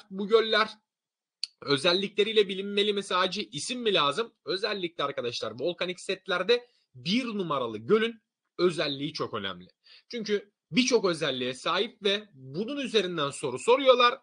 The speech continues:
En son iki bin on dokuz yılında doğrudan arkadaşlar bir özelliğiyle çıkartıp karşımıza soru yazdılar. O zaman bir numarayla başlıyorum. Bir numaradaki gölümüz arkadaşlar,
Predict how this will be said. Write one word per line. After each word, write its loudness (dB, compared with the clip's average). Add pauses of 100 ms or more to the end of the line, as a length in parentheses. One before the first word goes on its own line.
En -2
son -8
iki -14
bin -6
on -8
dokuz -6
yılında -2 (120)
doğrudan 2
arkadaşlar -4 (400)
bir -6
özelliğiyle -2 (180)
çıkartıp -4
karşımıza 0
soru 0
yazdılar. -2 (140)
O 6
zaman 0
bir -2
numarayla 2 (220)
başlıyorum. 0 (440)
Bir -2
numaradaki 0 (100)
gölümüz 4
arkadaşlar, 2